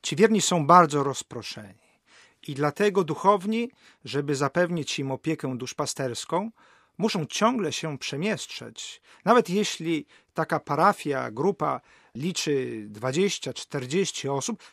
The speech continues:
to oni mają prawo do mszy świętej. Więc pierwsza pomoc to jest pomoc, y,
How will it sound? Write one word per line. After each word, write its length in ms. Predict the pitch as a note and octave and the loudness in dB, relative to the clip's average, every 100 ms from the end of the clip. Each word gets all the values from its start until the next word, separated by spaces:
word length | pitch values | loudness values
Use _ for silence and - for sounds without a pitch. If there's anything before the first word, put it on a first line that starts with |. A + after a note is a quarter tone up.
| - | -4
to 140 | C3+ | 0
oni 180 | E3 A3 | 0 0
mają 320 | F3 F#3+ G3 | 0 0 -2
prawo 480 | F3 E3+ E3+ G3 G3 | 0 2 2 2 -2
do 160 | E3 G3+ | 0 0
mszy 200 | - B3 | 0 -4
świętej. 480 | - D#3 A#2 A#2 | -2 -2 -2 -8
Więc 220 | A#2 B2+ - _ | -8 -8 -12 _
pierwsza 340 | G#3 G#3 - | 2 2 0
pomoc 340 | - G3 A#3 - | 0 2 2 0
to 100 | E3+ | -2
jest 240 | F3 - | -2 -2
pomoc, 420 | F#3+ G3 F#3+ - - - - | 2 2 0 -6 -14 -20 -20
y, 100 | - | -20